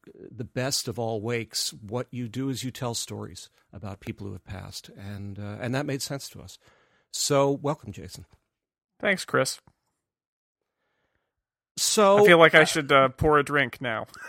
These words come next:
Speaker 2: <laughs>
Speaker 1: Yeah, <laughs> maybe so. It's, it's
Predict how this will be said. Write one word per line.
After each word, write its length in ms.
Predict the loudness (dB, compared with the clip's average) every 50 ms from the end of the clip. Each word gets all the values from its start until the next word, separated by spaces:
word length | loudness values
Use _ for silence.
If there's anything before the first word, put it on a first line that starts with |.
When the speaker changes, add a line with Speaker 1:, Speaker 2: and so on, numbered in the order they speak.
| 0
Speaker 2:
<laughs> 80 | 0 0 0 -4 -20 -20 -20 -20 -4 -2 -2 -2 -2 _ 0
Speaker 1:
Yeah, 180 | 0 0 0 0 -4 -10 -14 -12 -12
<laughs> 300 | -12 -10 -10 -12 -12 -12
maybe 380 | -8 -2 2 4 4 6 4 4
so. 460 | 4 4 2 4 4 4 4 4 2
It's, 200 | 0 0 -4 -10
it's 280 | -10 -12 -12 -12 -14